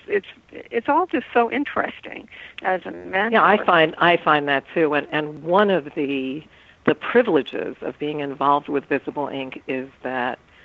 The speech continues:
Speaker 2: I learn.
Speaker 1: Yeah.
Speaker 2: I'm not just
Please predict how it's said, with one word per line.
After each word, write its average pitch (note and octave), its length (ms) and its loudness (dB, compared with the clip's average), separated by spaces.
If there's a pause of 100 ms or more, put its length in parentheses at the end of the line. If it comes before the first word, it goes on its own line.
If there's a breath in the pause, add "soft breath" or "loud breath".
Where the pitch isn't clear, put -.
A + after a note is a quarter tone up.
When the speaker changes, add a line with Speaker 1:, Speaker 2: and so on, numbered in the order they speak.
(340 soft breath)
Speaker 2:
I E3+ 120 2
learn. D3+ 600 -4 (800)
Speaker 1:
Yeah. F#3 160 -12
Speaker 2:
I'm F#3+ 180 -2
not F#3 200 0
just D3+ 180 -4